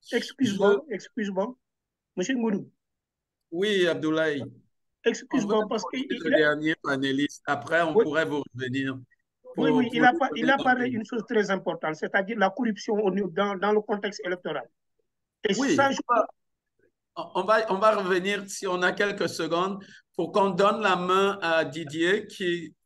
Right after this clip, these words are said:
Speaker 1: est un des panélistes qui aurait dû intervenir et qui n'a pas pu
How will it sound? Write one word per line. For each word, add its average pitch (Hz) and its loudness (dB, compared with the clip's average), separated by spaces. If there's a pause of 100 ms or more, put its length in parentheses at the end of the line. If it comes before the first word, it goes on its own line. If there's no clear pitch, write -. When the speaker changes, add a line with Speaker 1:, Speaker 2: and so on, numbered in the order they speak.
(120)
Speaker 1:
est 190 0
un 220 0
des 196 2
panélistes 165 0
qui 180 -2
aurait 170 2
dû 170 0
intervenir 165 2
et 160 -2
qui 170 -12
n'a 151 0
pas 160 0
pu 156 0